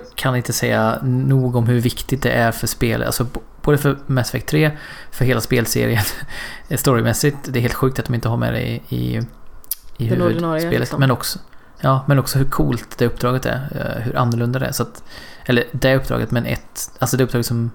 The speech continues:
Speaker 1: eh, så att säga avslutar Leviathan-arken. Eh, ja, jag kan verkligen, eh, jag nästan, jag skulle nästan säga att det är, ehm, eh, vad säger man? Mandatory, vad heter det på svenska?
Speaker 2: Obligatoriskt.
Speaker 1: Eh, obli-,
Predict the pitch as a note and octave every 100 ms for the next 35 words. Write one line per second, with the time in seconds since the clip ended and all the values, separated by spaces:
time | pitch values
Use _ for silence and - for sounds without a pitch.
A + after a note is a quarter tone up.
0 | - - - - - - - A#2+ B2 A#2+
1 | A#2 B2 - - B2+ A#2+ A#2+ A#2+ - C3
2 | B2+ B2+ B2+ A#2+ - A#2 A2+ A#2+ A#2 -
3 | C3 - C3 A#2 B2+ C#3 - - - -
4 | - - C#3+ C#3 - - - - C3 -
5 | B2+ B2+ - - - - - - - C3
6 | - C#3+ C3+ C#3+ B2+ C#3 C3+ C#3+ C#3 B2
7 | A#2+ A2+ A2 A2 A2+ A2 A2 A2 G#2+ -
8 | - - - - - - - A#2 - -
9 | - - - - - _ - - C3+ -
10 | C3+ A#2+ B2+ C3 B2 B2 C#3 C3+ B2 B2+
11 | C3+ - - B2 - C3 - - - F#3
12 | F3+ F#3 F3+ F#3+ - C3 B2 B2 C#3 B2+
13 | C#3